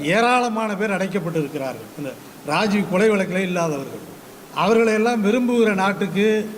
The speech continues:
அனுப்பி வைக்க வேண்டும் என்கிற கோரிக்கையை முன்வைக்கிறோம்.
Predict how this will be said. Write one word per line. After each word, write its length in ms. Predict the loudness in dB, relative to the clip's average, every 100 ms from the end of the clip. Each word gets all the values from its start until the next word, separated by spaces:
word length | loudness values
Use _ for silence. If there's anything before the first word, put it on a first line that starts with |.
| -14 -8
அனுப்பி 360 | 0 0 2 2
வைக்க 260 | 2 0
வேண்டும் 260 | -2 -2 -2
என்கிற 260 | -2 -2 -2
கோரிக்கையை 420 | 0 0 0 -2
முன்வைக்கிறோம். 580 | -2 -2 -2 -2 -4 -10